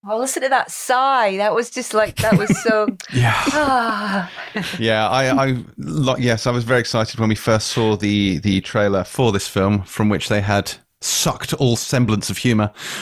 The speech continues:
Speaker 2: But, uh, the film is now with us, and twenty-nine years after Bill and Ted's Bogus Journey, uh, life isn't going well for Bill and Ted. Uh, they still have not written the song that unites the world.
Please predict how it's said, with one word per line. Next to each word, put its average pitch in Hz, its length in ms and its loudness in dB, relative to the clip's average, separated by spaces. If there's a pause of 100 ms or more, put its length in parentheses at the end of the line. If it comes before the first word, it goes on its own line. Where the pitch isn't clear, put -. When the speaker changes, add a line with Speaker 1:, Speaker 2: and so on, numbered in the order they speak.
(120)
Speaker 2:
But, 120 340 0
uh, 123 160 4
the 143 80 -2
film 220 300 0
is 196 200 0
now 220 240 2
with 214 200 2
us, 139 240 0
and 131 400 0
twenty-nine 143 520 0
years 131 320 2
after 135 440 2
Bill 127 160 0
and 120 100 0
Ted's 123 180 0
Bogus 117 300 2
Journey, 117 380 0 (340)
uh, 110 220 2
life 123 280 2
isn't 123 180 0
going 110 240 0
well 104 280 2
for 101 280 -2
Bill 107 160 2
and 104 100 2
Ted. 135 460 2
Uh, 95 280 2
they 107 140 0
still 127 320 0
have 117 180 -4
not 120 160 0
written 123 260 2
the 104 80 2
song 117 340 0
that - 120 0
unites 110 460 2
the 113 80 -2
world. 131 440 0